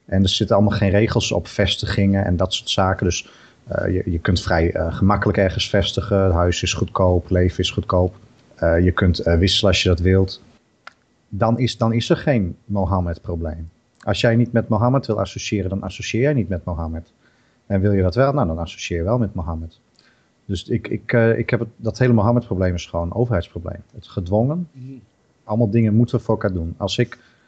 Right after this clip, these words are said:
Speaker 1: zeg maar, ik haat buitenlanders, dan moet voor mijn geld, moeten die mensen toch allemaal dingen krijgen. Dus ik,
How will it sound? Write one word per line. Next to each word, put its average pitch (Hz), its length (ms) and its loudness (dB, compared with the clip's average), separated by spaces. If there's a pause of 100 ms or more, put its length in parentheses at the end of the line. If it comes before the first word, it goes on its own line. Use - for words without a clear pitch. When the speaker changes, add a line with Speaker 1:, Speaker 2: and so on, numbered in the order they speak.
Speaker 1:
zeg - 200 -4
maar, 117 100 0
ik 113 100 -2
haat 113 300 0
buitenlanders, 151 880 0 (340)
dan 101 100 -4
moet 101 160 -4
voor 104 120 -6
mijn 98 140 -2
geld, 113 340 -2
moeten 101 180 -10
die 104 80 -4
mensen 104 340 -4
toch - 240 -2
allemaal 113 200 -2
dingen 92 260 -4
krijgen. 87 440 -12 (400)
Dus 120 120 -8
ik, - 220 0